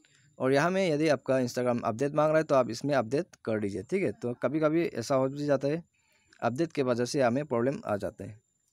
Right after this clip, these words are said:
तो आप अपडेट कर लीजिए। तो अपडेट करने के बाद आपको फ़ोन रिस्टार्ट करना होगा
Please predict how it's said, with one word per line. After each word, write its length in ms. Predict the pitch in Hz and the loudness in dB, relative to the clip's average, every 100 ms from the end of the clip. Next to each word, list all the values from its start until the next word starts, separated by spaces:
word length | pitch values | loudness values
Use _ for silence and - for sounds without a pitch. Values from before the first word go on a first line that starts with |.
| - | 0
तो 60 | |
आप 140 | 120 - | 0 0
अपडेट 320 | 107 127 131 | -2 -2 -2
कर 140 | 147 | 0
लीजिए। 280 | 147 139 165 - _ _ _ _ _ - | 0 -2 -4 -8 _ _ _ _ _ -2
तो 120 | 131 - _ _ _ _ | -2 -2 _ _ _ _
अपडेट 280 | - 127 185 | -4 -2 0
करने 200 | 160 143 | 2 4
के 40 | |
बाद 300 | 131 135 139 - | 4 2 2 -2
आपको 300 | 117 - 160 196 - | -2 0 -2 -2 -4
फ़ोन 200 | - 127 | -2 0
रिस्टार्ट 340 | 120 - 147 - | 0 2 0 2
करना 220 | 139 147 | 0 2
होगा 260 | 143 170 | 2 0